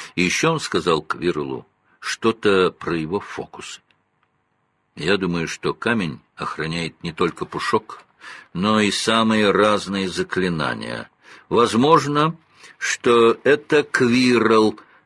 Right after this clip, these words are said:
наложил несколько своих заклятий против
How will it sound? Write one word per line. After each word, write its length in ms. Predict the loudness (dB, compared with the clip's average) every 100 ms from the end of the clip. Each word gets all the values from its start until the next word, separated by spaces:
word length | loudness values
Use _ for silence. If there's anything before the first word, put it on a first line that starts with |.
| -2
наложил 600 | 2 4 4 4 4 4
несколько 680 | 2 0 0 -2 -4 -4
своих 380 | -6 -2 -2 -2
заклятий 680 | -4 -6 -2 0 0 0 -4
против 580 | -2 -2 -2 -6 -10